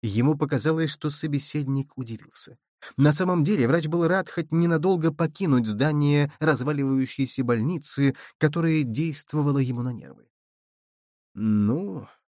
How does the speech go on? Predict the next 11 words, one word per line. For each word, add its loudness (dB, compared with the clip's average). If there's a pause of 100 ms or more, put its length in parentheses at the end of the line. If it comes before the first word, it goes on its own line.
(300)
пробормотал 4
он, 6
ломая 2
голову 2
над 4
тем, 0
куда -6
клонит -2
этот -4
странный -4
юноша. -18